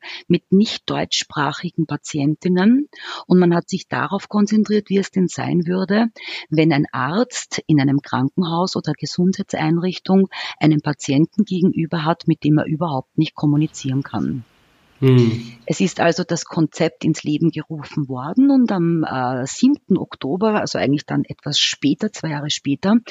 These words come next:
Speaker 1: ist das Pilotprojekt Videodolmetschen in Krankenhäusern angelaufen bei uns in Wien.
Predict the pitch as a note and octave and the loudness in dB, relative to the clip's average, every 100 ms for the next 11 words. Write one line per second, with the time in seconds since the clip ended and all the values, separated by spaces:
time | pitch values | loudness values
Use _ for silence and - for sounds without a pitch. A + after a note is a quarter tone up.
0 | - - - F3 - F3+ - F3+ D#3 F3 | -10 -12 -2 0 0 -2 -4 -4 0 0
1 | B3 - A#3+ A#3+ A#3 D#3+ F#3 G#3 E3+ F3 | -2 -4 0 0 -2 -2 0 2 2 4
2 | F3 E3 - E3 D3 - A#2+ B2+ - D3+ | 4 2 0 2 2 0 -2 -2 -2 -2
3 | E3 C#3+ - A#2+ D3 D3 A#2+ B2 D#3+ D3 | 0 0 0 2 2 0 -2 -2 -4 -4
4 | C3+ C3 C#3+ C3+ A#2+ B2 B2 | -4 -4 -2 -2 -2 -2 -2